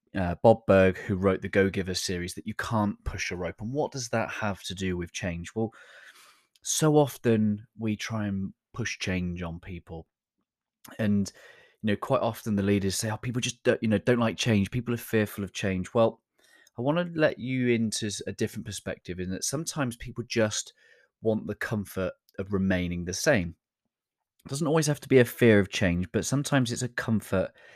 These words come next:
of remaining the same. So I wanna encourage you to do two things. One is inspire people. So when Bob says you can't push a rope, well, the equivalent of pulling a rope, pulling people with you,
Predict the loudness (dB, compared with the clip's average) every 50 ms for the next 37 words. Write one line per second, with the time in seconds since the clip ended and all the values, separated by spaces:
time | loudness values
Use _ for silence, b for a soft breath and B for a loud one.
0 | B B B B B 0 2 2 2 2 2 2 4 6 6 6 6 4 2 2
1 | 0 -2 -4 -8 b b b b b _ -6 -2 2 2 2 2 2 0 0 0
2 | 2 2 0 -2 -2 -2 0 0 0 0 -2 -2 -2 -2 -2 -2 -4 -4 -4 -6
3 | -6 -4 -4 -4 -4 -6 -8 -8 -6 -8 -10 -12 -12 _ 2 2 2 4 2 0
4 | -2 -4 -6 -8 b b b b b b b b b b b b _ _ _ _
5 | _ _ _ _ _ _ _ _ -6 -6 -4 -2 -2 -2 0 0 -2 0 2 4
6 | 4 6 6 4 2 0 -4 -8 -8 -8 -8 -8 -8 -4 -4 0 2 2 2 6
7 | 6 6 6 6 4 2 2 2 2 2 -2 -2 -2 -2 -2 -2 -4 -6 -6 -6
8 | -6 -4 2 4 4 4 4 0 -4 -2 2 2 2 2 2 0 0 -2 -2 -4
9 | -2 0 0 0 0 -2 -4 -4 -4 -4 -4 _ _ _ _ -4 0 2 6 6
10 | 6 6 6 2 2 2 2 2 2 0 0 -6 -10 _ 0 2 4 4 4 4
11 | 2 0 -2 -4 -6 -6 -6 -6 -6 -6 -4 -6 -6 -6 -4 -4 -2 -4 -4